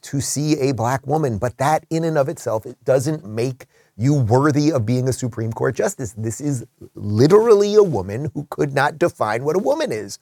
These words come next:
So who am I, who am I to say what a woman is when I describe her? It's very confusing. Uh, but there are some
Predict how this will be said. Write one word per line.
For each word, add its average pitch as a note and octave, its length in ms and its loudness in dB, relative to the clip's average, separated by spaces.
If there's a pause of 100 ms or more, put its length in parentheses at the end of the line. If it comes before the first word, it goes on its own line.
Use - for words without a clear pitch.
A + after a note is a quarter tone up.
(120)
So A2 120 -2
who D#3+ 140 -2
am C3+ 120 2
I, D3+ 200 0
who G3 120 0
am D3+ 100 2
I B3 120 2
to F#3 80 -4
say B2+ 180 -4
what D#3 120 -2
a D#3 40 -2
woman F3+ 280 4
is A#2 240 -6 (240)
when A#2+ 120 -4
I C#3+ 140 2
describe D#3 500 -2
her? A#3+ 380 2
It's - 80 -20
very E2 240 -2
confusing. G2 500 -4 (400)
Uh, D3+ 280 4 (140)
but B3 260 4 (280)
there D#3 240 -4
are G3+ 340 2
some D3 840 -4